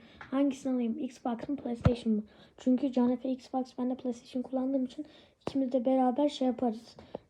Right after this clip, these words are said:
Size onun hakkında güzel, iyi şeyler falan söyleriz.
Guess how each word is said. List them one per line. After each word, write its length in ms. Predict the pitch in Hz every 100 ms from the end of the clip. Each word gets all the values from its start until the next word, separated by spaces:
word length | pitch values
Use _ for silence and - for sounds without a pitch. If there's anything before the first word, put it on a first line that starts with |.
| 262
Size 240 | 233 240
onun 260 | 247 240 247
hakkında 400 | 240 240 247 247
güzel, 380 | 233 240 240 240 - -
iyi 240 | 262 240
şeyler 360 | - 233 233 226
falan 280 | 233 233 226
söyleriz. 720 | - 262 254 226 277 -